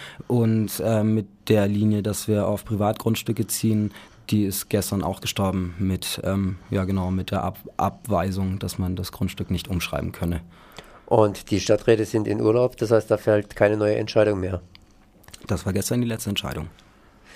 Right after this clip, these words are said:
Speaker 2: Was heißt denn das jetzt dann für euch?
Speaker 1: Ähm, für uns wird das wohl die polizeiliche Räumung heißen. Also im Laufe nächster Woche, wir rechnen damit, ähm, wird, äh, wird wohl die Polizei vor unserem Wagenplatz auffahren,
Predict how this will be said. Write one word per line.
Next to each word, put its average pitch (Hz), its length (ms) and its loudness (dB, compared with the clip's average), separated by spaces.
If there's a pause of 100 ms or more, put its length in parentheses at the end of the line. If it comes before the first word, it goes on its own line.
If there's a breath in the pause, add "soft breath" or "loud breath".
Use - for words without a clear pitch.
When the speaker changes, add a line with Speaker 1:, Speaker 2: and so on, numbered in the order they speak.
(300 loud breath)
Speaker 2:
Was 95 340 0
heißt 110 220 4
denn 104 180 -2
das 95 300 -2
jetzt 104 240 0
dann 98 100 0
für 110 160 2
euch? 107 340 0 (1900 soft breath)
Speaker 1:
Ähm, 117 280 4
für - 160 -4
uns 107 180 0
wird 147 140 4
das 139 120 -4
wohl 113 140 2
die 117 80 0
polizeiliche 101 560 -2
Räumung 131 320 2
heißen. 92 340 0 (280 loud breath)
Also 101 300 -2
im 104 120 0
Laufe 101 240 -2
nächster 104 320 -2
Woche, 110 260 0
wir 113 120 0
rechnen 110 280 -2
damit, 127 540 -4
ähm, 117 480 0 (560 soft breath)
wird, 107 540 -2
äh, 110 180 -2 (220)
wird 110 160 0
wohl 113 100 2
die 107 100 0
Polizei 104 440 -2
vor 117 120 -2
unserem 110 220 0
Wagenplatz 104 480 -2
auffahren, 143 440 4